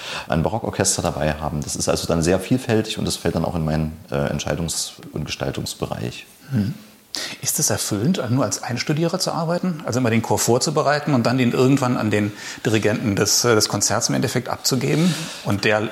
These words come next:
Speaker 2: heimst dann auch die Lorbeeren ein?
Speaker 1: Nein.
Speaker 2: Das heißt, ganz am Kon-, am Ende des Konzerts, dann trittst du ja nochmal an der Seite irgendwo auf und dann sieht man immer den Chor, den Einstudierer sich nochmal verbeugen.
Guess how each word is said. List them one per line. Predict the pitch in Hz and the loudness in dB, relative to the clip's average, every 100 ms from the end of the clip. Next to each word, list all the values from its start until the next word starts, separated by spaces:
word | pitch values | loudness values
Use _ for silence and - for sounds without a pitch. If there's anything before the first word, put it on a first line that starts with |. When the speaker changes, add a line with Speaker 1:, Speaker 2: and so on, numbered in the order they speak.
| - | -2
Speaker 2:
heimst | 107 117 | -2 0
dann | 110 | -2
auch | 117 | 0
die | - | 2
Lorbeeren | 98 113 143 131 | 4 4 4 4
ein? | 135 | 2
Speaker 1:
Nein. | 151 - - | 2 -4 -2
Speaker 2:
Das | 107 | 0
heißt, | 113 | 2
ganz | 120 113 | 0 0
am | 107 | 0
Kon-, | 110 104 110 | 2 2 2
am | 104 | 2
Ende | 120 123 | 2 2
des | 113 | 2
Konzerts, | - 107 110 117 - - - | 0 0 0 0 -4 -8 -4
dann | 110 | 0
trittst | 139 135 | 0 0
du | 117 | 0
ja | |
nochmal | 104 | 2
an | 101 | 2
der | |
Seite | 107 113 - | 2 2 2
irgendwo | - 101 110 | 0 2 4
auf | 117 120 | 4 2
und | 110 | 0
dann | 98 | 0
sieht | 98 127 | 0 0
man | 123 | 2
immer | 110 | 2
den | 98 101 | 2 0
Chor, | 139 117 117 123 | 2 2 2 2
den | 113 | 2
Einstudierer | 120 131 131 131 117 | 2 2 4 4 4
sich | 101 | 2
nochmal | 117 107 | 2 2
verbeugen. | 123 107 110 127 139 | 0 2 2 4 2